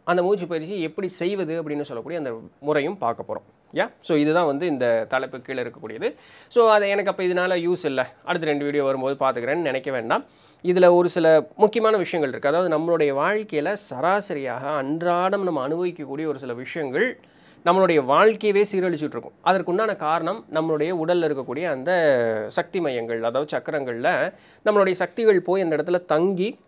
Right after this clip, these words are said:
மேலே எழும்பாம அதே இடத்துல அடைபட்டு நின்றும். இந்த ஒரு காரணத்தினால தான். அது ஹைப்பரா வேலை செஞ்சுட்டே இருக்கும்.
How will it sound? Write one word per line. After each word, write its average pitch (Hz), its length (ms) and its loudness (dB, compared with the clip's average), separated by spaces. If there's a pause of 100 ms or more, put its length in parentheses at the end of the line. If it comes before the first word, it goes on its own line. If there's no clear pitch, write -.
(220)
மேலே 220 420 4
எழும்பாம 190 320 4
அதே 190 340 2
இடத்துல 180 300 0
அடைபட்டு 170 320 0
நின்றும். 139 360 -4 (120)
இந்த 165 220 0
ஒரு 147 140 4
காரணத்தினால 139 540 0
தான். 117 120 -6
அது 143 120 -2 (120)
ஹைப்பரா 226 400 2
வேலை 170 200 0
செஞ்சுட்டே 151 260 -6
இருக்கும். 135 280 -4